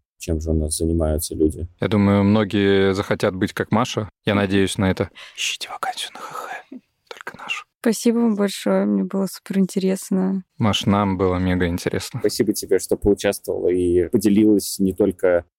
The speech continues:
Speaker 1: какими-то рабочими фактами, но еще и то, как ты это все проживала,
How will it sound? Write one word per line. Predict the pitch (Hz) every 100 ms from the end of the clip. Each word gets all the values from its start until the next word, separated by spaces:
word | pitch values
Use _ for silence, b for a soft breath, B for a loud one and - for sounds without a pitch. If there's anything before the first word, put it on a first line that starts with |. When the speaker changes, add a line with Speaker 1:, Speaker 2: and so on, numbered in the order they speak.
| _ _ _
Speaker 1:
какими-то | - 95 90 - 87
рабочими | 90 85 101 - 90 85 82
фактами, | 95 95 - 95 87
но | 85 85
еще | - 82 80
и | 80 80 - -
то, | 92
как | 90 -
ты | 98
это | 90
все | - 87
проживала, | - 90 87 87 98 95